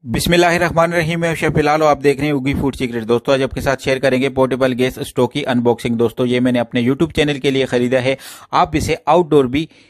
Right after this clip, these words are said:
इस्तेमाल कर सकते हैं। दोस्तों, आउटडोर कुकिंग का अगर आपको शौक है या आपका YouTube चैनल है, इसकी बहुत ही हाई फ्लेम है दोस्तों,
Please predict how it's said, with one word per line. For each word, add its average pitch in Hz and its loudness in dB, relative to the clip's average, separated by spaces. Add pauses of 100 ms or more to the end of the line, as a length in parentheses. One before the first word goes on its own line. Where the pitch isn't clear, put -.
(220)
इस्तेमाल 143 0
कर 147 2
सकते 131 -4
हैं। 120 -2
दोस्तों, 117 0
आउटडोर 147 2
कुकिंग 147 -4
का 151 4
अगर 131 2
आपको 127 0
शौक 123 -2
है 131 -2
या 127 2
आपका 123 0
YouTube 139 0
चैनल 135 2
है, 127 0
इसकी 131 -6
बहुत 123 2
ही 165 0
हाई 135 0
फ्लेम 143 0
है 131 -2
दोस्तों, 123 -2